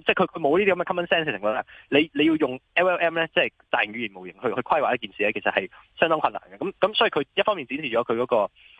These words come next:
呃，軟件部分，佢個大腦，呃，佢個，佢個，呃，我唔知呢啲叫，即係個理性嘅部分係比較強大啦。同埋第二就係嗰，嗰個，呃，手腳嘅靈敏度啊、協調性啊，同埋嗰個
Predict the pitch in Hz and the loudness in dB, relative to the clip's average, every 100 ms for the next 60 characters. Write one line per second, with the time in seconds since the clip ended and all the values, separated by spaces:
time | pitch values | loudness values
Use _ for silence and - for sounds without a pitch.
0 | - _ - 104 104 - 131 180 156 151 | -20 _ -8 -6 -2 2 2 2 0 0
1 | 117 - 143 156 - 120 120 107 120 _ | 0 -2 -2 0 0 -2 -2 -4 -4 _
2 | _ _ 123 110 113 123 120 117 110 120 | _ _ -2 0 0 2 2 2 0 -4
3 | 117 113 110 _ _ _ _ _ _ 92 | -2 -2 -4 _ _ _ _ _ _ -14
4 | 90 101 113 - 139 131 120 - - 151 | -14 -12 -12 -6 -2 0 -2 -4 -2 -2
5 | _ 190 143 160 180 156 147 123 120 127 | _ 2 2 2 0 0 0 -2 -2 0
6 | 147 - 95 101 107 120 - - - 139 | 0 -2 -6 -4 -4 -6 -10 -8 0 2
7 | 143 139 127 175 208 208 180 147 _ _ | 2 2 0 0 -2 0 2 0 _ _
8 | _ _ _ 127 117 - - 160 240 165 | _ _ _ -2 -2 0 -2 0 -2 0
9 | - 135 131 - _ _ - 117 123 117 | 2 2 2 -2 _ _ -4 -2 2 0
10 | 143 117 127 127 139 - 104 143 123 113 | 2 2 2 0 -4 -8 -6 -4 -2 -2
11 | 117 104 110 175 | 0 -2 -2 2